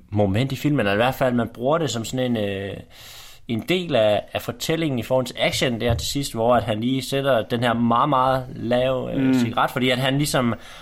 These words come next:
Speaker 1: har planlagt hele scenariet ud, så han ved godt, at, jamen, selvom der kun er en lille stum cigaret tilbage, så kan han godt nå at flække dem alle sammen, øh, fordi han, han er en psycho, der har en plan.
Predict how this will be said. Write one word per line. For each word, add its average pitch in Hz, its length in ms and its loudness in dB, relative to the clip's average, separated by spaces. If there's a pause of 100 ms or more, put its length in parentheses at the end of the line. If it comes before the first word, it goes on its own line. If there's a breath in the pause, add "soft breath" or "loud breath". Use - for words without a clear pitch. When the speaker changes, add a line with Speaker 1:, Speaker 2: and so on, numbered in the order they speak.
Speaker 1:
har 127 340 2
planlagt 131 380 0
hele 139 200 -2
scenariet 143 460 2
ud, 143 200 2
så 127 120 0
han 123 120 0
ved 127 180 2
godt, 127 240 4
at, 107 180 -2
jamen, 104 260 -2
selvom 120 200 -4
der 107 80 -2
kun - 160 -4
er 117 40 -2
en 113 60 -4
lille 120 180 -2
stum 107 300 -4
cigaret 110 420 -2
tilbage, 123 340 -2
så 139 140 -4
kan 117 120 -2
han 98 260 -2 (420 loud breath)
godt 120 220 2
nå 117 420 4
at 90 80 -4
flække 127 280 -4
dem 98 120 -2
alle 113 140 2
sammen, 110 480 0 (200)
øh, 95 200 -6
fordi 101 220 -8
han, 104 260 -6 (380 loud breath)
han - 200 -4
er 104 100 0
en 92 140 -4
psycho, 104 460 -4
der 92 80 -4
har - 120 -4
en 98 80 -4
plan. 101 320 -2